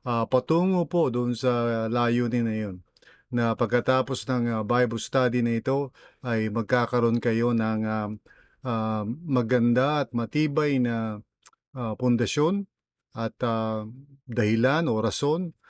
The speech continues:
para magdesisyon kung kayo po ba ay susunod sa ating Panginoong Jesus,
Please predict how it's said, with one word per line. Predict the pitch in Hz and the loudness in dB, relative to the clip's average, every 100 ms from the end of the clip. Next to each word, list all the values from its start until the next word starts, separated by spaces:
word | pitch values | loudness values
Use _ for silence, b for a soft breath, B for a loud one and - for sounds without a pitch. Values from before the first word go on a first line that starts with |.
| b b - | b b -2
para | 120 123 123 120 113 | 2 2 2 2 0
magdesisyon | 113 117 131 117 113 131 202 135 90 - _ _ | -2 -4 -4 -2 -2 0 0 0 -4 -14 _ _
kung | - 127 | -6 -2
kayo | 117 123 127 | 2 2 2
po | 123 131 | 2 2
ba | 123 123 | 2 2
ay | 117 | -2
susunod | - 135 - 127 120 | -2 -4 0 0 0
sa | 127 113 | -2 -2
ating | 110 113 104 | -2 -4 -2
Panginoong | 113 110 110 110 | -2 0 0 0
Jesus, | 98 98 110 95 - | -4 -6 -6 -8 -10